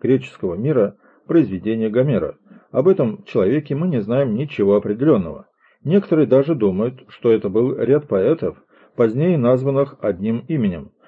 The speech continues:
Во всяком случае, две великие поэмы Гомера, «Илиада» и «Одиссея»,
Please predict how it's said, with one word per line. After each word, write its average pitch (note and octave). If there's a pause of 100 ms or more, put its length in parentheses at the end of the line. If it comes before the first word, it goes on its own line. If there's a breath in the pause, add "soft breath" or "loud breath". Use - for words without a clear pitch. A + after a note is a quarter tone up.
(140 soft breath)
Во B2
всяком A#2+
случае, G#2+ (180)
две C3
великие A#2+
поэмы A2+
Гомера, F#2 (340 soft breath)
«Илиада» A#2
и C3+
«Одиссея», F#2+